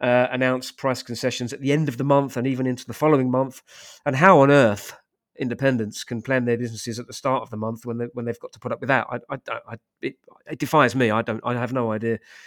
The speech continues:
Um, we still have no answers on that. Um, and that's very fr-, that's f-, from my perspective and from independents' perspective, that's a,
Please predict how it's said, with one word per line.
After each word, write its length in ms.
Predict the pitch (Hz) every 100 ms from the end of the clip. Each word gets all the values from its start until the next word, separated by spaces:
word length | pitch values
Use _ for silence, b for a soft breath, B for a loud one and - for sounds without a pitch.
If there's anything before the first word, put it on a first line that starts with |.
| b b b
Um, 320 | 135 131 127
we 100 | -
still 220 | 143 226 151
have 180 | 127
no 240 | 120 120 123
answers 220 | 120 113
on 140 | 123
that. 260 | 131 151 - _ b b b _
Um, 680 | 139 139 139 143 147 147 147 -
and 120 | 143
that's 240 | 151 143 -
very 320 | 123 151 123
fr-, 140 | -
that's 260 | 147 143 - _
f-, 220 | - 156
from 180 | - 139
my 140 | 135 131
perspective 480 | 117 123 113 120
and 140 | 117 113
from 140 | 123
independents' 600 | 123 110 131 127 110 -
perspective, 600 | - - - 120 - 113 120
that's 240 | -
a, 40 | -